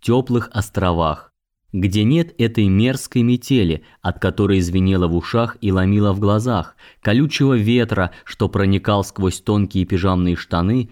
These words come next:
и пронизывал до самых костей, обжигающих лицо холодных снежинок. Тянущиеся заснеженными пиками в небеса мрачные ели не давали лунному свету пробиться через них.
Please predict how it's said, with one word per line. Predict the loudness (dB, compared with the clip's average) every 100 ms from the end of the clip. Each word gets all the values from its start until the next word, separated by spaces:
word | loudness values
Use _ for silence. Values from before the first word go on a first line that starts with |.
| _
и | -2
пронизывал | 0 0 2 2 2 0 0
до | 0
самых | -2 -2 -2 -2
костей, | -4 -4 -4 0 0 -2 -8 _ _
обжигающих | -4 -2 -2 0 0 0 0 -2 -4
лицо | -4 -6 -2 -2 -2 -6 -20
холодных | -10 -4 0 0 0 0 -2
снежинок. | -2 -2 -2 -2 -6 -8 -14 _ _ _ _ _ _ _ _ _ _ _
Тянущиеся | -2 2 4 2 0 -2 -2 -2 -2
заснеженными | -2 -2 0 2 2 2 2 0
пиками | 0 0 2 0 2
в | 2
небеса | 0 0 -2 0
мрачные | 0 2 0 -2 -4 -2 0
ели | 0 0 0 0 -4 -10 _ 0
не | 2
давали | 2 2 2 4 4
лунному | 4 4 4 4 2
свету | 0 0 0 0 -4
пробиться | 0 0 0 -2 -4 -6
через | -2 0 0
них. | 0 -2 -2